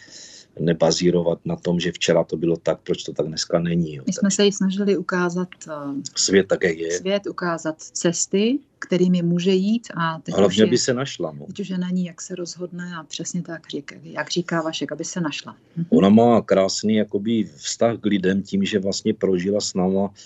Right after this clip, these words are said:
Speaker 1: eh, ty lidi starší generace, se kterama si vyprávěla a všechno možný, takže nemá vůbec problémy, eh, komunikovat s lidma a to ty lidi na ní i obdivujou, takže ona bude nějaký takový ten komunikační typ.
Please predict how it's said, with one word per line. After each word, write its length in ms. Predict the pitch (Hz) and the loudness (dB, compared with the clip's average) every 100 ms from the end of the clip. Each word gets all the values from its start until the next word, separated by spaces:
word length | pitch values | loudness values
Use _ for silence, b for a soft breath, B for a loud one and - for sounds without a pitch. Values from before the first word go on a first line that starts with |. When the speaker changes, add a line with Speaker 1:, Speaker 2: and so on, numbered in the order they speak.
| B B B B | B B B B
Speaker 1:
eh, 160 | - 78 | -8 -8
ty 280 | - 87 85 - - | -2 0 0 -2 -2
lidi 320 | 87 92 98 | 2 4 2
starší 800 | - - 87 - - 98 98 87 _ _ - | 2 2 2 -2 -2 0 0 -2 _ _ -12
generace, 560 | 98 92 95 92 - 98 | 0 4 4 2 2 2
se 100 | 95 | 0
kterama 340 | - 92 98 | -2 -2 0
si 180 | 95 104 | -2 -2
vyprávěla 760 | 95 92 87 87 87 87 95 | -2 2 2 2 0 0 -2
a 20 | 98 | -6
všechno 380 | - 87 101 | -6 -6 -2
možný, 360 | 98 90 82 95 | -2 -2 0 0
takže 300 | 92 85 95 | 0 0 0
nemá 300 | 95 95 95 | 2 2 2
vůbec 340 | 90 90 98 | 0 -4 -6
problémy, 600 | - 92 87 87 90 90 92 B B B B B B _ | -4 -6 -6 -8 -4 -4 -6 B B B B B B _
eh, 40 | - 76 80 - | -8 -6 -8 2
komunikovat 640 | 110 107 101 95 101 101 | 6 8 8 4 4 4
s 100 | 92 | 4
lidma 380 | 98 95 95 98 | 2 2 2 2
a 40 | |
to 160 | 95 95 | 2 -2
ty 140 | - | 0
lidi 240 | 101 95 101 | -2 0 0
na 120 | 101 | 0
ní 140 | 104 92 | 0 0
i 200 | 101 98 | 2 2
obdivujou, 600 | 87 90 95 87 92 92 | 2 0 2 4 4 4
takže 280 | 87 82 87 | -2 -2 -2
ona 180 | 90 | -2
bude 220 | 87 90 92 | -2 -2 -2
nějaký 400 | 90 87 - 92 | 0 -2 -4 -6
takový 300 | - 92 92 | -6 -6 -2
ten 180 | 95 90 | -2 -2
komunikační 800 | - 87 87 87 87 - 90 - | -6 -6 -6 -6 -6 -4 -4 -4
typ. 200 | - | -6